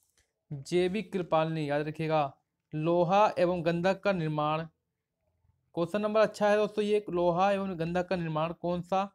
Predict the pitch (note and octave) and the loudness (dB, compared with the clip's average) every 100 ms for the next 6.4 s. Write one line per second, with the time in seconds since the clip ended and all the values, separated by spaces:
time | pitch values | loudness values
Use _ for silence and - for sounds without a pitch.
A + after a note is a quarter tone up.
0 | _ _ _ _ _ D#3+ E3 F#3+ F3 D#3 | _ _ _ _ _ -4 -2 -2 0 0
1 | D3 C3+ - _ _ _ - D#3+ D#3+ G3 | -4 -8 -16 _ _ _ -4 -4 -2 -2
2 | F3+ F#3+ G3+ F#3 G3 F3+ F3 F#3+ G3+ _ | 0 0 -2 -2 -2 0 0 0 -2 _
3 | _ _ _ _ _ _ - D3+ D3 D#3 | _ _ _ _ _ _ -4 -2 0 0
4 | G3 A3 _ _ _ _ _ _ _ _ | -2 -8 _ _ _ _ _ _ _ _
5 | _ _ _ _ _ - D#3+ D#3 F3+ F#3 | _ _ _ _ _ -8 -2 -2 -2 -4
6 | F3 E3 D3 B2+ | -6 -6 -10 -10